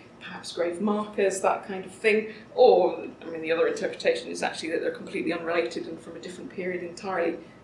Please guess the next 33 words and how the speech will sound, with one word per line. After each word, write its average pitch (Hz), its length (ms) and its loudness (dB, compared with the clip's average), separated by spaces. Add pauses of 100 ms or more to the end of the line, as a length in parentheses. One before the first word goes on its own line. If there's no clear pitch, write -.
um, 165 160 -8
and 180 200 -10
it's - 120 -8
just - 200 -10
coincidence - 600 -6
that - 160 -14
they 190 80 -10
happen - 280 -14
to - 120 -12
be 190 100 -10
within 175 220 -10
the 180 60 -6
cemetery. 185 580 -4 (540)
Um, 214 640 6 (240)
there 254 100 6
are 262 40 12
also 262 220 8
some 240 320 2
very 233 280 6
nice 220 220 4
finds 240 640 2
from 214 240 -4
this - 440 -2 (100)
trench, - 680 0
um, 180 400 -2 (300)
these 190 240 -10
red 190 200 0
stars - 540 2
here. 185 420 -2 (420)
Uh, 180 220 -4
we've - 140 -16
got - 120 0
some 170 340 -6